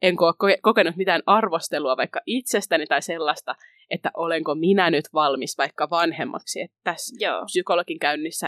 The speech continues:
Speaker 1: enemmän paneuduttiin siihen, että miten suhtaudutaan niihin lahjasukusoluihin ja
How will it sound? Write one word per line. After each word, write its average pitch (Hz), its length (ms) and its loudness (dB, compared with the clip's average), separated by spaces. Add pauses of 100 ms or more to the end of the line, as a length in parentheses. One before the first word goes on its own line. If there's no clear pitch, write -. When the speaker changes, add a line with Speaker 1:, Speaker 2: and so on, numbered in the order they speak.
(120)
Speaker 1:
enemmän 170 500 -2 (380)
paneuduttiin 143 960 -4 (500)
siihen, 185 680 -2
että 160 140 -4
miten 160 240 -2
suhtaudutaan 147 640 -6
niihin 156 260 -12
lahjasukusoluihin 170 1300 -4
ja 151 160 -4